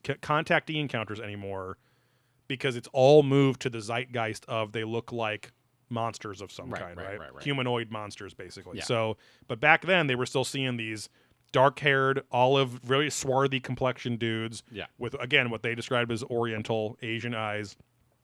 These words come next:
Speaker 1: big smiles. A lot of them didn't talk with their mouths. Some of them did.
Speaker 2: Yeah.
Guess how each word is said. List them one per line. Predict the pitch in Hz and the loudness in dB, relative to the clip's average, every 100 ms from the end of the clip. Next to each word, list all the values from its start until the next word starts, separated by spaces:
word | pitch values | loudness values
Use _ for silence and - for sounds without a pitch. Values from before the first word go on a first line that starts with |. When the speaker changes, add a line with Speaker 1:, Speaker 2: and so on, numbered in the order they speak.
| _ - - - | _ -20 -16 -4
Speaker 1:
big | 139 147 | -2 -2
smiles. | - 131 127 123 123 113 - _ _ _ - | 2 4 6 6 4 2 -12 _ _ _ -6
A | 127 | 0
lot | 131 135 | 6 6
of | 135 | 4
them | 131 | 0
didn't | 120 127 127 | 0 -2 2
talk | 139 120 | 4 4
with | 120 | 2
their | 123 | -2
mouths. | 123 170 165 160 | 0 2 2 0
Some | - 117 | -4 -4
of | 113 101 | -6 -8
them | 98 | -6
did. | 110 147 135 131 - _ | 4 6 6 2 -8 _
Speaker 2:
Yeah. | 107 | -14